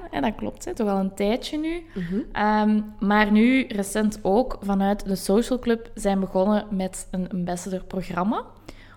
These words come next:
Speaker 1: Omdat wij dus eigenlijk de meerwaarde daar wel van inzagen al, vanuit de bloggerskant,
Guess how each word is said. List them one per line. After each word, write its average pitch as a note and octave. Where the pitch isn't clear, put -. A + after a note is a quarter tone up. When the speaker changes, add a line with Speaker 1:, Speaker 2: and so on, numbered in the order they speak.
Speaker 1:
Omdat G3+
wij F#3+
dus F#3
eigenlijk F#3+
de F#3+
meerwaarde F#3+
daar F#3
wel F#3+
van F#3
inzagen A#3
al, B3+
vanuit F3
de -
bloggerskant, B3+